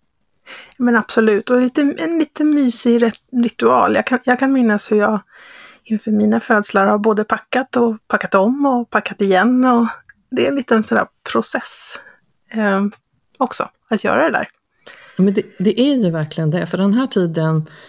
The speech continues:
Speaker 2: under och efter förlossningen, de kräver liksom den här mjuka och funktionella plaggen. Att,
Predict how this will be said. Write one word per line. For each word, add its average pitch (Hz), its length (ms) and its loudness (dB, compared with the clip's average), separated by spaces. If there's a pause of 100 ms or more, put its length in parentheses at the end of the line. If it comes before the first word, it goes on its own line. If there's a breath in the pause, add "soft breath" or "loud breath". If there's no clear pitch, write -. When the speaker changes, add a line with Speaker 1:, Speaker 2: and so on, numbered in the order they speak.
(300 loud breath)
Speaker 2:
under 202 460 4
och 165 80 2
efter - 260 -8
förlossningen, 147 680 -4
de 180 320 0 (180)
kräver 170 380 -4
liksom 135 320 -6
den 147 120 -4
här 139 300 -6
mjuka 156 720 0
och 143 340 -6
funktionella 160 760 -2
plaggen. 160 520 -6
Att, 151 260 -12